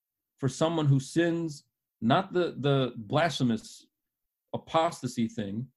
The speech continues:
I'm focusing on the kind of sin where someone's stuck, someone has trapped themselves in something, someone has done something obvious and disappointing, not an inner sin of the heart that's hard to discern, but something obvious. They're caught.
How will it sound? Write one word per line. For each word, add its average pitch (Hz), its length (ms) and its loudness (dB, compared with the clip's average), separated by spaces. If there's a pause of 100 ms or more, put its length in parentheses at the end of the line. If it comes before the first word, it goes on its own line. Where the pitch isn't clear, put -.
(340)
I'm 170 180 0
focusing 160 600 -2
on 139 140 0
the 120 80 0
kind 156 320 -2
of 143 80 -6
sin 147 420 -2 (320)
where 120 220 -2
someone's 160 600 -2
stuck, 139 440 0 (460)
someone 156 640 -2
has 123 200 -2
trapped 143 320 2
themselves 131 440 0
in 131 100 0 (140)
something, 131 640 0
someone 156 360 -2
has 123 360 0
done 143 260 2
something 135 640 -2
obvious 147 680 0
and 113 140 -2
disappointing, 135 720 -2 (280)
not 165 280 2
an 165 140 2
inner 165 200 2
sin 160 200 -4
of 139 80 -2
the 135 80 0
heart 135 300 0
that's 131 140 -4
hard 139 200 0
to 131 60 0
discern, 131 420 -4
but 113 80 -6
something 143 400 -6
obvious. 131 480 -2
They're 120 160 -4
caught. - 500 -4